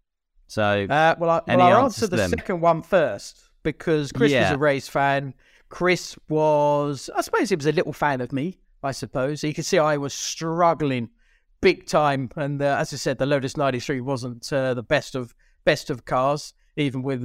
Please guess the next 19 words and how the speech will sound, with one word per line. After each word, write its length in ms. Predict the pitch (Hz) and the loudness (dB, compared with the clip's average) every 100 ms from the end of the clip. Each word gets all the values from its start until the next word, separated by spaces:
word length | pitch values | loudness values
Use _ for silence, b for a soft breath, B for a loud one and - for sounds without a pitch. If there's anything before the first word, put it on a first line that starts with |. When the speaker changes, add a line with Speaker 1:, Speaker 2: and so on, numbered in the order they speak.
| 127 | 0
Speaker 2:
the, 340 | 123 127 120 | 0 0 0
uh, 180 | 123 120 | 0 0
the 140 | 123 | 2
active 280 | 139 - 123 | 0 0 -12
suspension 560 | - - - 131 127 135 | -12 -4 -2 -2 -4 -2
that 140 | 139 | -2
it 80 | 123 | 0
had. 340 | 135 147 113 156 _ _ - | 0 -2 -2 -10 _ _ -2
And 220 | 165 160 | 0 0
he 100 | 165 | -2
was 160 | 165 160 - | -4 -4 -6
absolutely 960 | 170 - 175 156 175 175 175 165 160 _ | -6 -4 -2 0 -2 -2 -4 -4 -8 _
correct 520 | - 180 220 - - - _ _ - | -6 -2 -2 -4 -10 -20 _ _ -10
with 140 | 139 | -2
that 200 | 165 - | 0 0
title 380 | 185 160 - 165 | 0 0 0 -2
of 120 | 156 | 0
that 180 | 156 - | -2 -4
song. 280 | - 220 | -4 -4